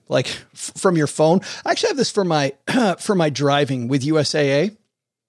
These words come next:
So I installed this app that I gave it permission to follow me,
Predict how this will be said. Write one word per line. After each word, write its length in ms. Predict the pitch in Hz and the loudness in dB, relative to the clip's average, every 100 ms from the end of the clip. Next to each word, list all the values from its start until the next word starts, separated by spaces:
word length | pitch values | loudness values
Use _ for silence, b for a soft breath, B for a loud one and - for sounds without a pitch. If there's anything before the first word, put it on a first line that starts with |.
| _ _ _ - | _ _ _ -4
So 300 | 190 220 - | 0 0 2
I 120 | 165 | 0
installed 440 | 214 180 - 156 143 | 0 -2 0 -2 0
this 180 | 135 - 147 | -4 -4 -2
app 380 | 139 120 - - b b b b - | 0 0 -4 -16 b b b b -6
that 260 | 160 160 - | 0 0 0
I 100 | 151 | -2
gave 240 | 127 190 | 0 2
it 120 | 226 - | 0 0
permission 640 | 175 156 170 127 113 143 - B B B B - | 0 0 0 -2 -4 -6 -10 B B B B -4
to 540 | - 180 170 151 143 - _ | 0 2 4 2 0 -6 _
follow 480 | - - 226 214 | -4 0 2 2
me, 380 | 123 101 110 156 | 0 -6 -10 -12